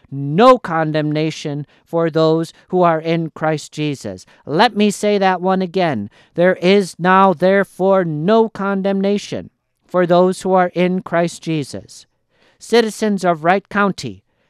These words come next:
place your faith in the crucified Christ today.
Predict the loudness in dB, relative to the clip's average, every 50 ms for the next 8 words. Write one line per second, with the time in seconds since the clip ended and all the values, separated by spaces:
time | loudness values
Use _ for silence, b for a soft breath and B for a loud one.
0 | _ _ _ _ -2 0 0 0 0 -2 -4 -4 -2 0 2 0 0 -2 _ _
1 | -2 0 0 0 -2 -4 -6 -6 -4 -4 -4 -6 _ -6 -2 -2 -2 -2 -4 -10
2 | -14 -10 _ -4 -2 -2 -2 -4 -6 _ -6 -2 -2 -2 -2 -2 -6 -14 _ -12
3 | -4 -2 0 0 0 -2 -4 -8